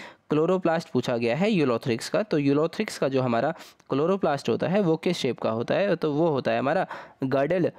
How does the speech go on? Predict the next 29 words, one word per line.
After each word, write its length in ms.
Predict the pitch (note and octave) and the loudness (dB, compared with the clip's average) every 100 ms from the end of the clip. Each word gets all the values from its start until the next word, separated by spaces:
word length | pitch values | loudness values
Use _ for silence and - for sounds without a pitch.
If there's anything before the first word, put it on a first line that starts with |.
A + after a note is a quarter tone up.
| - - | -12 -10
शेप 340 | - C#3+ A#2+ | -2 -2 -2
का 80 | - | -4
होता 260 | G#2+ A2 A#2+ | -2 -2 -2
है। 180 | D3 D3+ | -2 -2
ठीक 240 | F3 F3+ | -2 -2
है, 100 | A#2+ - - - | -4 -6 -18 -6
कभी-कभी 580 | C3 D3 D#3+ A#2 E3 C3+ | -2 -2 0 0 2 0
इसी 200 | - B2+ | 0 0
को 160 | F#3+ A3 - - | 0 0 -6 -10
सी 260 | - G3+ | -2 0
शेप 320 | F#3+ - F3+ - - _ - | 0 0 0 -2 -12 _ -2
भी 240 | F3 A3+ - _ | 0 0 -4 _
बोला 300 | B2 B2+ A#2 | 0 2 2
जाता 260 | A2 G2+ - | 0 0 0
है, 140 | G3+ | 0
सी 260 | F#3+ - G#3 | 0 0 0
शेप 300 | - D#3 F#3+ | 0 -2 -2
on 220 | - A#2+ C3 | -2 0 0
a 120 | G3+ - - - | 0 -4 -14 -6
girdle 420 | C3 C3 C#3 G3 E3 - - - | 0 2 2 2 -2 -8 -10 -4
shape 200 | C3+ A#2 | -4 -2
भी 160 | D#3 | -2
कभी 260 | D#3 A#2+ B2 | 0 -2 0
कभार 340 | B2 A#2+ - - _ _ _ _ _ _ _ _ _ F3 | 0 0 -2 -8 _ _ _ _ _ _ _ _ _ -2
ये 140 | A#2 | 0
भी 200 | D3+ G3 - - _ B2+ | 0 0 -4 -20 _ -2
बोला 300 | B2 A2+ G2+ | 0 0 0
जाता 260 | F#2+ G2 | -2 -2
है। 200 | G2+ D#3+ | -4 -6